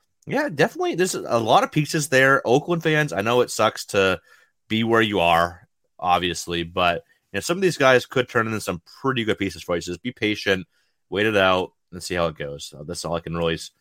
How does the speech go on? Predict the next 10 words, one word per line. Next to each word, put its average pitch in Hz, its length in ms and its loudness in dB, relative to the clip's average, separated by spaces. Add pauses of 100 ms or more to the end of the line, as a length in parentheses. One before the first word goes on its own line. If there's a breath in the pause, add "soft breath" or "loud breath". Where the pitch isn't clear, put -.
(200)
say 90 180 -4
right 85 160 -2
now. 123 340 2 (800)
Uh, 113 200 2
sticking 160 320 0
in 123 340 -2
the 104 240 -2
American 90 560 0
League 87 220 -4
West, 90 500 -2